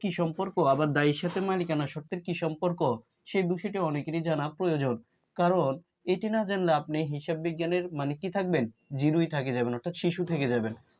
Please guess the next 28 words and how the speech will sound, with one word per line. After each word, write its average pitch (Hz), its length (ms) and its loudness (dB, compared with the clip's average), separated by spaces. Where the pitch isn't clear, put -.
তো - 40 8
আপনাদেরকে 190 480 4
অ্যাডভান্স 156 440 2
হতে 190 220 -4
হলে 185 120 2
অবশ্যই 151 420 0
হিসাব 160 240 -4
সমীকরণের 160 580 -4
সম্পর্কটি 139 500 -8
ভালোভাবে 123 480 -2
বুঝতে 170 300 -6
হবে। 113 220 2
তো - 40 2
আমরা 214 240 4
এখানে 220 280 4
যে 202 100 2
বিষয়টি 190 360 0
বুঝবো, 147 260 2
আমরা 202 220 4
সকলেই 202 440 2
জানি 175 280 4
যে 143 120 2
সম্পদ 170 540 0
সমান 220 300 -2
সমান 214 300 -2
বলতে 220 260 2
বোঝানো 160 340 2
হচ্ছে 151 260 -2